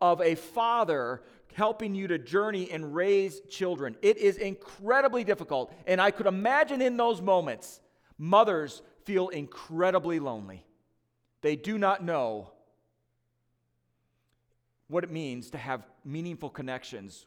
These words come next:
with others in that time. That the stuff that they are going through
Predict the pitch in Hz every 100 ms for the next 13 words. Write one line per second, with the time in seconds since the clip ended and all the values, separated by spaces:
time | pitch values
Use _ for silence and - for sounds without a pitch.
0 | - 120 143 117 98 87 - - _ 123
1 | 120 110 - 98 90 80 _ _ _ _
2 | _ _ 151 156 156 - 220 - 190 185
3 | 175 160 170 160 143 - 127 101